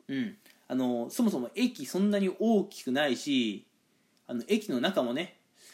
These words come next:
節電か何か分かりませんけど、妙に薄暗いんですよ。隙間風も吹いてくるし、とても県庁所在地とはね、思えないようなところが、えー、十年前のね、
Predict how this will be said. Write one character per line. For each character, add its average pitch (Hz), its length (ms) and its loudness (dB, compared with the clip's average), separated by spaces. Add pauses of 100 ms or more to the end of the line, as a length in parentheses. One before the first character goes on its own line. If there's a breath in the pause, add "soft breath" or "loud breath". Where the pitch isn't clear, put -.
(100 soft breath)
節 - 440 -4
電 226 200 4
か 247 100 0
何 196 160 2
か 143 140 2
分 113 60 -2
か 120 80 -2
り 139 40 0
ま 170 140 -4
せ 202 80 -2
ん 185 80 0
け 131 80 0
ど、 120 400 -2 (320 soft breath)
妙 277 180 8
に - 140 2
薄 339 240 4
暗 453 160 4
い 403 60 6
ん 330 40 2
で 123 80 -2
す - 100 -8
よ。 104 180 -2 (920)
隙 - 320 0
間 147 140 0
風 123 220 -2
も 117 120 -4
吹 165 200 2
い - 20 -10
て 139 80 -2
く 131 120 -4
る 165 100 4
し、 117 320 -6 (540)
と - 140 -8
て 302 140 4
も 339 160 4
県 349 260 2
庁 370 220 4
所 320 140 -4
在 330 120 4
地 - 100 -14
と - 60 -4
は 123 80 0
ね、 139 240 -6 (160)
思 196 300 0
え 330 80 2
な 311 80 0
い 175 100 2
よ 180 100 4
う - 40 -4
な - 80 -6
と 165 80 -6
こ 277 140 0
ろ 381 100 6
が、 - 320 2 (260 soft breath)
え 113 300 0
ー、 - 20 -8
十 170 240 2
年 190 200 2
前 190 140 2
の 120 80 -2
ね、 139 220 -6